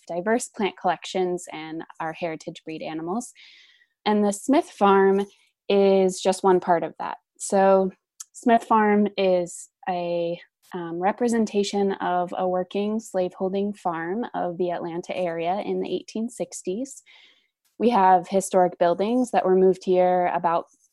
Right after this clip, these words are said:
fifty years ago for preservation purposes. And the landscape represents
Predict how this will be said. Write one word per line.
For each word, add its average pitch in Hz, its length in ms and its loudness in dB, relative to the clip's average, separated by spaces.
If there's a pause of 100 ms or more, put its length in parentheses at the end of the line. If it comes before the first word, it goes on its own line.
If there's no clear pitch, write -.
(120)
fifty 240 280 4
years 190 280 4
ago 185 400 2
for 208 200 -2
preservation 170 720 -2
purposes. 175 800 -8 (580)
And 202 340 4
the 196 80 2
landscape 220 720 2
represents 180 720 2